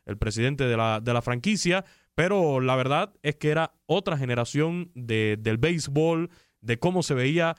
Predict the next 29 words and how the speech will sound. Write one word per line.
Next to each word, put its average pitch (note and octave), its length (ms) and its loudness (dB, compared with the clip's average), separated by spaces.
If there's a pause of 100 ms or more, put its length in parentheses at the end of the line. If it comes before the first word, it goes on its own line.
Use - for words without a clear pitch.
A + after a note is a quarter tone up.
(180)
el A2 160 -2
rey D3+ 240 0
de D3 100 -2
los A#2+ 140 -2
deportes, C#3+ 680 -2
de B2+ 100 2
cómo F3 280 0
se C3 140 -2
jugaba C#3+ 440 0
en A#2+ 80 -2
las A2 140 -4
grandes C3+ 280 -2
ligas, C#3 380 0 (240)
muy F#3+ 260 2
pero C#3 200 -4
muy C#3+ 120 -4
diferente C#3+ 580 -2 (220)
a, G#2+ 240 0
a A#2+ 160 -2
lo B2 140 2
que B2 80 0
vemos D3 320 0
hoy D3 140 2
en B2+ 100 -2
la A2+ 60 -2
actualidad, B2 500 0
cuando C3+ 300 -2
sabemos B2 400 -2
está B2 320 0